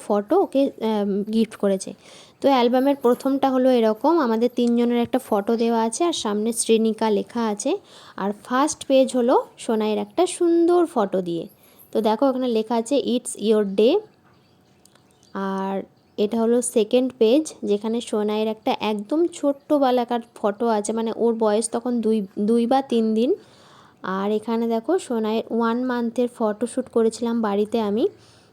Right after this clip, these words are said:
মানে ওয়ান মান্থ থেকেই আমি করে থাকি প্রত্যেক মাসেই। এটা টু মান্থের ফটো।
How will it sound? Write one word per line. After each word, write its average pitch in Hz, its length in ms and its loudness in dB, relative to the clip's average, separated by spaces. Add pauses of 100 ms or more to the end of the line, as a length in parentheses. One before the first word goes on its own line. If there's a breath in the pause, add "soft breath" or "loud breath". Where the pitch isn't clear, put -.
(140 soft breath)
মানে 208 280 0
ওয়ান 226 260 0
মান্থ 233 260 -2
থেকেই 262 280 2
আমি 311 140 2
করে 240 300 2
থাকি 233 340 -4
প্রত্যেক 226 480 -2
মাসেই। 214 480 -2
এটা 226 160 0
টু 240 220 0
মান্থের 226 400 2
ফটো। 220 460 0